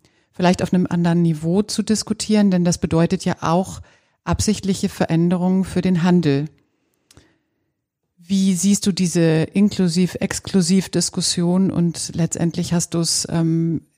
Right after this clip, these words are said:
du hast es mal beschrieben als eine gewisse Arroganz unserer Branche, also der Snowboard-Branche vielleicht in Anteilen und dass es wichtig ist, so experimentierfreudig, wie du mit den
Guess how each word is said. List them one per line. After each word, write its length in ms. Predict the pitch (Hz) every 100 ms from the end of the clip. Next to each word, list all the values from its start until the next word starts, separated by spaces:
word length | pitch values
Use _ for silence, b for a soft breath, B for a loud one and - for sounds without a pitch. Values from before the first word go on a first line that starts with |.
| - -
du 100 | 170
hast 160 | 175
es 80 | 190
mal 140 | 190
beschrieben 400 | 180 - 190 185
als 180 | 165 165
eine 80 | 180
gewisse 320 | 170 180 -
Arroganz 540 | 170 170 160 170 180 -
unserer 520 | 175 170 170 170 160 b b b -
Branche, 480 | 165 196 196 226 233
also 240 | 151 147 147
der 80 | 170
Snowboard-Branche 960 | 160 190 196 196 180 - 180 190 196 185
vielleicht 360 | 175 175 180
in 80 | 170
Anteilen 680 | - 196 190 180 185 190 196
und 380 | - 160 156 b b b b b b _
dass 140 | 170 185
es 180 | -
wichtig 340 | 180 - 160 -
ist, 160 | 175
so 160 | - 180
experimentierfreudig, 1200 | 170 - 196 180 170 160 202 196 - 175 175 -
wie 80 | 180
du 120 | 190
mit 180 | 180 165
den 240 | 156 147